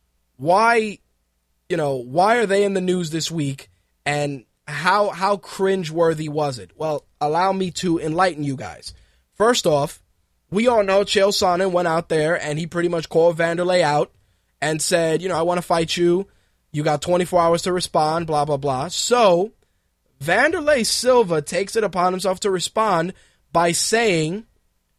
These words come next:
the following on U F C Tonight. "Jon Jones and Anderson Silva have been too nice to Chael. I want to suck his blood." I kid you not. "I want to smell it. Not just fight. Not just fight. I want to hurt him.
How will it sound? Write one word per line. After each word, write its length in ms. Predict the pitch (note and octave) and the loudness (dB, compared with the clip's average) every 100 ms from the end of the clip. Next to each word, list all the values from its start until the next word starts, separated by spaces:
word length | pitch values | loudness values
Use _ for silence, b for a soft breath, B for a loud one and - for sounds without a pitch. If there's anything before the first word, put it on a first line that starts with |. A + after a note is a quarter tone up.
| _ _ _ - | _ _ _ -2
the 140 | F#3+ | -2
following 500 | - A3 B3 G3+ E3 | 0 2 4 4 0
on 100 | E3 | -2
U 200 | E3 F#3+ | 0 2
F 100 | F3 | 0
C 160 | - F#3+ | -2 -4
Tonight. 380 | F3+ G3 A2+ - _ _ _ _ _ _ _ _ | -2 -2 -4 -10 _ _ _ _ _ _ _ _
"Jon 300 | C#3 G3+ B3 | 0 2 2
Jones 280 | A3 A3+ A3 | 0 0 0
and 100 | G3+ | -2
Anderson 420 | F3+ G3 G#3 G3+ | -2 0 0 -2
Silva 340 | F#3+ G#3 G#3 G3 | -2 0 0 0
have 100 | E3 | -2
been 160 | E3+ | -4
too 220 | D#3 G#3 G#3 | -4 -2 0
nice 240 | G3+ G3 | 0 -2
to 100 | F3 | -4
Chael. 480 | D#3+ G3+ F3+ C#3 - | -4 0 2 0 -4
I 160 | D#3+ G3 | -2 0
want 340 | F3+ G3+ B3 - | 4 2 2 -2
to 120 | G#3 | -6
suck 340 | - A3 G#3+ | 0 0 0
his 200 | G#3+ F#3 | 0 -2
blood." 540 | D#3+ F#3 F#3+ C#3+ C3+ C3 _ _ _ - | 0 2 2 0 -8 -14 _ _ _ -10
I 100 | C#3 | -4
kid 240 | F3+ E3+ | -2 0
you 80 | F#3+ | 0
not. 260 | F3 B2 _ b b D3+ | 0 -2 _ b b 0
"I 140 | F#3+ | 2
want 240 | A3 A3 | 4 2
to 40 | G3+ | 0
smell 380 | - G#3+ G3+ D3+ | -2 -2 -2 -2
it. 160 | G2 _ _ | -6 _ _
Not 260 | C#3+ F3 A3 | -4 -2 -2
just 280 | G#3 A3 - | 0 -2 0
fight. 360 | G#3+ F#3 - _ | 0 0 -2 _
Not 220 | C#3+ F3 F3+ | -4 -2 0
just 260 | G#3 F#3+ | 0 0
fight. 260 | - F#3 D3 | 0 -2 -2
I 80 | D#3 | -2
want 240 | E3+ F#3+ | 0 0
to 80 | F3+ | 0
hurt 280 | E3+ G3+ F#3 | 2 2 2
him. 200 | B2 F2 | -2 -10